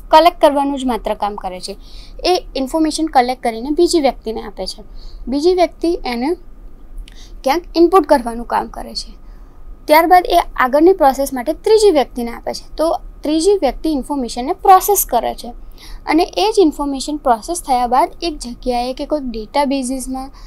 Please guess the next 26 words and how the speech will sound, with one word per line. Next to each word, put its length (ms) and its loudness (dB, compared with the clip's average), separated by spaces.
કે 80 -2
કોઈક 200 -2
હાર્ડવેરમાં 540 -6
કે 160 -10
એવી 240 -4
રીતે 240 -4
ક્યાંક, 280 -6
અ, 140 0
અ, 180 -4
store 280 6
થઈ 240 -2
રહી 180 -8
છે. 160 -14
Store 320 4
થયા 280 0
બાદ 220 0
આપણે 320 -2
એને 120 -8
ફરીથી 440 -2
retrieve 380 2
કરવી 320 -8
છે 140 -12
અને 240 -2
disseminate 520 -2
કરવી 260 -8
છે. 140 -12